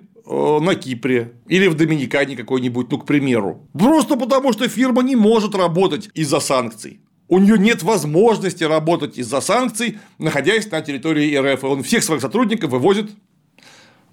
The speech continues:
в сказочные Бали. А у Димы при этом есть гражданская позиция. Пользуясь правом свободы слова и сообразуясь с коей, то есть гражданской позицией, данный программист-айтишник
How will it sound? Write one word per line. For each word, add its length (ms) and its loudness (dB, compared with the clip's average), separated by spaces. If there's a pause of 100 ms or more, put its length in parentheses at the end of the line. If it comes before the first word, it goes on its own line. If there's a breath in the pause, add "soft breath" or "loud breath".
(420)
в 80 -14
сказочные 540 -2
Бали. 360 -2 (360)
А 360 2
у 160 -2
Димы 360 2
при 280 -4
этом 240 -6
есть 160 -6
гражданская 500 -4
позиция. 580 -4 (120)
Пользуясь 920 0
правом 520 2
свободы 500 0
слова 540 2
и 180 -4
сообразуясь 1120 0 (120)
с 320 -2 (320)
коей, 600 2 (120)
то 200 4
есть 120 2
гражданской 600 0
позицией, 760 -4 (440 loud breath)
данный 380 0
программист-айтишник 1200 -4